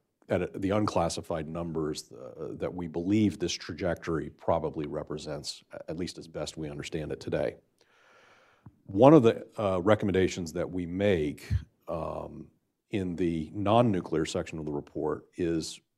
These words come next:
is that much more emphasis needs to be placed on certain conventional capabilities,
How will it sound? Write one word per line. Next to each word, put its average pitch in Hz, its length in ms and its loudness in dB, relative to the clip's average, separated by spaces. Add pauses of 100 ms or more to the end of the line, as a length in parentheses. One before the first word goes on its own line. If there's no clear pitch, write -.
(180)
is - 180 -2
that - 160 -8
much 98 520 2
more 95 160 0
emphasis 82 440 -4
needs 85 280 -6
to - 80 -12
be 80 160 -6
placed 80 640 -2 (540)
on 90 220 0
certain 92 320 0
conventional 95 520 -4
capabilities, 78 920 -6